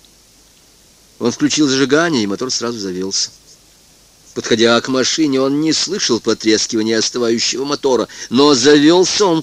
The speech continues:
так, будто был уже разогрет. Шляпа шутера теперь лежала в багажнике. Морт поднял её с таким же отвращением, как и окурок, стараясь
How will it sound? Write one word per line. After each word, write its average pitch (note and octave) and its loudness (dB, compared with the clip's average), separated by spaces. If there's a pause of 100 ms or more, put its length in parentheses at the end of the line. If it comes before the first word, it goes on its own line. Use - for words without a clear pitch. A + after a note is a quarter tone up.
так, D3+ -2
будто C#3+ -6
был C#3 -2
уже B2+ -4
разогрет. A#2+ -8 (680)
Шляпа B2+ -2
шутера C3 -4 (560)
теперь - -14
лежала A2 -2
в G2 -8
багажнике. G2+ -4 (480)
Морт A2+ -4
поднял A2+ 2
её G#2 2
с - -6
таким A#2 -2
же A2+ 2
отвращением, A2+ -2
как B2 -6
и B2+ 0
окурок, B2+ 0 (800)
стараясь A2 -2